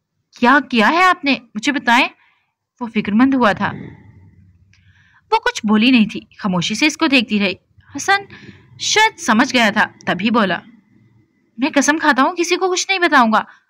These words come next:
आप मुझ पर यकीन कर सकती हैं।" इसके लहजे का मान, इसकी आंखों की यकीन दहानी वो कैसे ना बताती। चंद घंटों पहले इन लोगों को मॉल से वापस हुए एक घंटा बढ़ चुका था।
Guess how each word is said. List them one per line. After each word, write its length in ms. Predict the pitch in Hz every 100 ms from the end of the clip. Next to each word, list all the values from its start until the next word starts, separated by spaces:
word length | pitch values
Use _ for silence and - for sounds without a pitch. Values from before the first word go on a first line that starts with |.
| _ _
आप 80 | 190
मुझ 160 | 185 190
पर 100 | 285
यकीन 300 | 285 240 269
कर 140 | 320
सकती 360 | 339 359 294 269
हैं।" 220 | 226 - _ - - _ _ -
इसके 220 | - 415
लहजे 280 | 381 370 403
का 120 | 403
मान, 240 | 269 208 262
इसकी 240 | - 330
आंखों 240 | 311 302
की 100 | 302
यकीन 360 | 330 226 190 190
दहानी 240 | 208 226
वो 120 | 339 370
कैसे 360 | 190 185 247
ना 100 | 262
बताती। 460 | 254 226 185 180 - _ _ _ _ _ _ _ _ _ -
चंद 240 | 269 294
घंटों 260 | 269 226 226
पहले 320 | 202 170 170 _ _ _ _ _ _ _ _ _ -
इन 100 | 381
लोगों 280 | 392 392
को 160 | 392 415
मॉल 220 | 220 190
से 120 | 214
वापस 320 | 302 285 277 302
हुए 160 | 339
एक 420 | - - 247 214
घंटा 360 | 175 185 180 240
बढ़ 160 | 262 208
चुका 800 | 196 190 185 - _ _ 180 180
था। 240 | 156